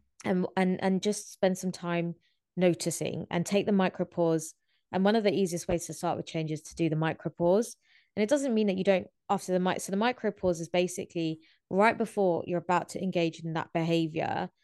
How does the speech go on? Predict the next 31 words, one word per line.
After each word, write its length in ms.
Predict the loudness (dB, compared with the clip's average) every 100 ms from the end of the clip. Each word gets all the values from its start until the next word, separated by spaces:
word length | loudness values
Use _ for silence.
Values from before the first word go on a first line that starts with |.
| _ _
whether 260 | 0 2 2
it's 180 | 0 -2
reaching 360 | -2 0 -2
for 80 | -4
the 80 | -2
bag 200 | 0 0
of 120 | -2
crisps 500 | -6 -6 -6 -8 -18 -10
or 80 | -10
fruit 340 | 0 2 2 4
or, 340 | 6 6 2 0
uh, 100 | -2 0
uh, 200 | 2 2
pff, 440 | 2 -8 -20 -20 -8
I 80 | -2
don't 120 | 0
know, 120 | 0 0
what, 200 | -2 0
whatever, 440 | 0 2 -2 -4 -8 -2
crisps, 420 | 0 0 -4 -6
chocolate, 360 | -2 2 2
whatever. 460 | 4 2 2 -2 -2 -6 -20 -20 -20 _ _ _ _ _ _ 2
Just 260 | 4 4
think, 360 | 4 4 2 -10 _ _ _ _ _
"Am 120 | 6
I 100 | 6
hungry? 680 | 6 6 6 8 6 6 2
Am 160 | 0 2
I 80 | 4
not 240 | 4 2
hungry? 540 | 2 2 2 4 2